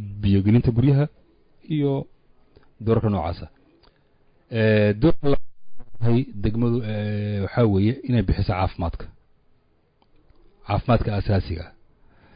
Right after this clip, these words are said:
sida xarumaha hooyada iyo dhallaanka, eh, tallaalka, eh, degmada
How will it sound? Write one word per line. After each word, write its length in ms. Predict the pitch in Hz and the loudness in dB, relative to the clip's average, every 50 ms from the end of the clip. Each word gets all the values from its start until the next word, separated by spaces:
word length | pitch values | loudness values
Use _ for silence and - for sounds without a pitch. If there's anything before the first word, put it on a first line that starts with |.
| _ - - | _ -20 -18
sida 340 | - - - - 120 113 113 123 - _ - - - - | -12 -6 -2 0 2 2 0 0 -4 _ -20 -20 -20 -18
xarumaha 460 | - - - 113 110 107 110 107 98 95 | -12 -8 -4 0 0 2 2 2 2 2
hooyada 320 | 95 90 95 98 90 90 | 2 0 0 0 0 -2
iyo 100 | 92 95 | -4 -4
dhallaanka, 380 | 95 95 104 117 123 117 - 135 135 _ _ _ _ _ _ _ _ _ _ _ _ _ _ _ _ _ - | -2 -2 0 0 0 -2 -4 -8 -10 _ _ _ _ _ _ _ _ _ _ _ _ _ _ _ _ _ -10
eh, 800 | - 98 92 92 92 92 90 90 92 90 90 90 90 90 90 90 90 - | -6 -2 -2 0 0 0 0 0 -2 -2 -2 -4 -4 -6 -8 -8 -6 -6
tallaalka, 520 | - - 101 107 117 120 120 - - 131 131 131 - - - - - - - - _ _ _ _ _ _ _ _ _ _ _ _ _ _ - | -2 0 2 4 4 4 4 2 -2 -6 -8 -8 -12 -20 -20 -20 -20 -20 -20 -20 _ _ _ _ _ _ _ _ _ _ _ _ _ _ -14
eh, 80 | 95 87 | -10 -4
degmada 400 | 92 95 101 104 104 101 95 | -2 0 2 4 4 4 4